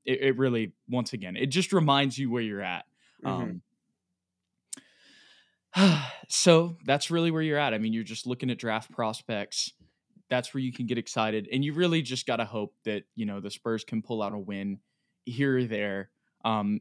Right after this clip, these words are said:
Speaker 1: and that Keldon can get back in rhythm.
Speaker 2: Yeah.
Speaker 1: That's really all you could. But it's just, it's hard to, like, ask that from these guys too, though. Like, in a game like this, I'm not even mad at Devin,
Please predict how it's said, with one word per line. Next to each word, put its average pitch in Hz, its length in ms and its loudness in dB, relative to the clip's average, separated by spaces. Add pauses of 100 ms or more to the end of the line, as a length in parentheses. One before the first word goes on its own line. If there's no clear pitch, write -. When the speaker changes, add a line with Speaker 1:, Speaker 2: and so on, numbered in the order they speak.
Speaker 1:
and 127 180 2
that 117 140 -4
Keldon 120 420 2
can 117 160 -2
get 104 160 -2
back 107 260 0
in 107 120 -2
rhythm. 104 460 -2 (960)
Speaker 2:
Yeah. 127 160 0
Speaker 1:
That's 135 280 2
really 117 240 2
all 113 100 4
you 107 120 0
could. 135 160 0
But 190 160 2
it's 185 180 4
just, 233 320 -2
it's 196 160 6
hard 180 320 4
to, 247 80 0
like, 160 300 2
ask 120 320 0
that 117 260 0
from 117 160 -4
these 110 200 -2
guys 107 340 -4
too, 113 240 -4
though. - 300 -6 (420)
Like, 143 240 4
in 165 80 4
a 160 60 4
game 147 320 2
like 180 240 2
this, 123 260 0
I'm 117 160 0
not 123 200 0
even 127 300 -2
mad 101 300 -6
at 104 160 -12
Devin, 107 480 -6